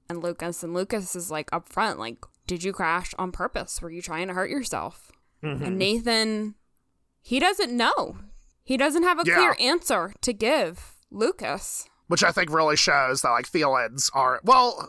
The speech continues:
Speaker 2: well, th-, th-, that's actually not true. To, to Lucas, he kind of, like, is pretty, s-, he's pretty stubborn to the whole situation. L-, you know, he just says, like,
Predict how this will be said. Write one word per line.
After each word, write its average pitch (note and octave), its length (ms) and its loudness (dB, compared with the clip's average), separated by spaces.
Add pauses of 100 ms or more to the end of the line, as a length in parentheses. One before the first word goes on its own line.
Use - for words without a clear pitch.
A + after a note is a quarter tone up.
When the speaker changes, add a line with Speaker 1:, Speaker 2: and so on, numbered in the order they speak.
Speaker 2:
well, A#3+ 300 4
th-, G#3+ 160 -8
th-, G#3 160 0
that's G#3+ 180 2
actually F#3+ 260 2
not C#3+ 140 2
true. C#3 280 2
To, B2 360 2
to - 120 0
Lucas, A3+ 540 2
he F3+ 100 -2
kind D#3 260 2
of, C3+ 140 0
like, A#2 320 -2
is A#2+ 260 -2
pretty, - 280 -4
s-, - 280 0
he's F#3+ 140 0
pretty G3+ 160 -2
stubborn G#2 560 -2
to B2 100 -6
the G2+ 60 -12
whole G#2 160 -4
situation. G2+ 840 -6 (420)
L-, E3+ 120 2 (120)
you D#3 140 0
know, C#3+ 160 4
he C#3+ 120 -2
just D3+ 180 2
says, C#3+ 260 2
like, C3+ 440 2